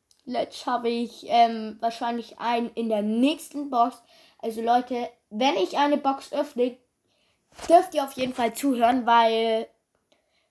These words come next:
meine Chancen stehen einmal auf,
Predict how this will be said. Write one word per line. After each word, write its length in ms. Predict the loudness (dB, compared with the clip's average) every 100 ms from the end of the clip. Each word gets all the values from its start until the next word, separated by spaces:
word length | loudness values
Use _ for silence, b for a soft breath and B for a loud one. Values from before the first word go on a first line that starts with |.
| -4
meine 280 | 2 2 2
Chancen 680 | 2 6 6 6 0 -6
stehen 500 | -6 -8 -4 -2 -2
einmal 640 | -2 0 2 4 4 4 4
auf, 640 | 4 6 6 4 0 -12